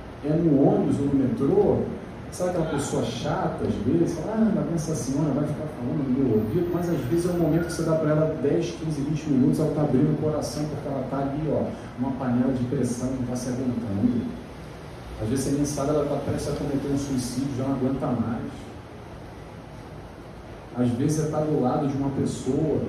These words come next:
e conversar, não é só aspecto material, é auxiliar dentro do possível. Resumindo,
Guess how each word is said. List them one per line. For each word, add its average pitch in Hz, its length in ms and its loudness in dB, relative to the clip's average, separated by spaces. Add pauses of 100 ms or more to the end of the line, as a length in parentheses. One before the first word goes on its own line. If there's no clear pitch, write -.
(260)
e 120 60 0
conversar, 123 1120 0
não 147 140 4
é - 20 2
só 151 280 4
aspecto 147 420 2
material, 127 760 2
é 127 40 6
auxiliar 143 560 0 (140)
dentro 190 300 2
do 185 220 2
possível. 131 600 2 (540)
Resumindo, 160 720 4